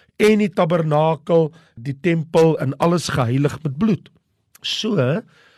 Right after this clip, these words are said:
die aardse heiligdom is gereinig deur dierebloed. So sulke offers was nodig vir die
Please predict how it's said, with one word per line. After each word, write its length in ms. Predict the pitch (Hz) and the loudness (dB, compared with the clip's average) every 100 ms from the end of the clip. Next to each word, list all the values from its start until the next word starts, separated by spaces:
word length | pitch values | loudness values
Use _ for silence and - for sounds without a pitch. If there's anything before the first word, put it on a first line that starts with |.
| _ _ _ | _ _ _
die 180 | 151 160 - _ 190 | 0 0 -2 _ 0
aardse 640 | 202 233 247 - - 120 - - | 2 2 0 -4 -2 -2 -4 -6
heiligdom 640 | 123 147 143 104 120 110 95 _ _ _ _ _ _ _ - | 0 2 0 -2 -2 -2 -4 _ _ _ _ _ _ _ -2
is 160 | 156 - 170 | -2 0 -2
gereinig 560 | 135 117 147 175 160 - | 0 2 2 2 0 0
deur 160 | 147 117 | 0 0
dierebloed. 720 | 123 139 156 120 98 _ _ _ _ _ _ _ _ _ _ | 0 2 2 0 -10 _ _ _ _ _ _ _ _ _ _
So 200 | - 175 | -2 0
sulke 480 | - - 262 - 214 | 0 2 2 2 0
offers 480 | 196 180 - 151 - | 2 0 0 -2 0
was 240 | 143 131 | 0 0
nodig 440 | 135 185 233 123 104 - _ _ _ _ _ - | -2 2 2 0 -4 -16 _ _ _ _ _ -4
vir 180 | 165 | 2
die 80 | 160 | 2